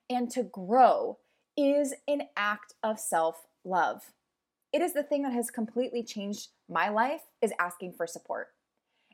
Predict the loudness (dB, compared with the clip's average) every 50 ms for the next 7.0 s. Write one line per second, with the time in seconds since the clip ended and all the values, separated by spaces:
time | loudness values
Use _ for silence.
0 | _ 4 4 6 6 4 2 2 0 -4 -6 -6 -6 -6 -6 -8 -4 -2 0 2
1 | 4 4 2 2 0 -2 -4 -2 0 2 0 0 0 -4 -4 -4 -4 -6 -8 -10
2 | -6 -4 -2 -2 -2 -2 -4 -4 -6 -10 _ _ _ _ 0 2 4 4 2 2
3 | 2 0 -2 -2 0 -2 -2 -2 -2 -6 -4 -4 -4 -4 -4 -8 -10 -10 -10 -10
4 | -12 -14 _ _ -6 -2 0 0 0 0 0 0 -2 -2 -2 -2 -2 -2 -2 -4
5 | -4 -4 -4 -4 -4 -4 -8 -8 -8 -6 -6 -4 -4 -6 -6 -10 -14 -18 _ _
6 | _ _ -4 -4 -4 -4 -2 0 0 0 0 -2 -6 -8 -8 -8 -8 -10 -10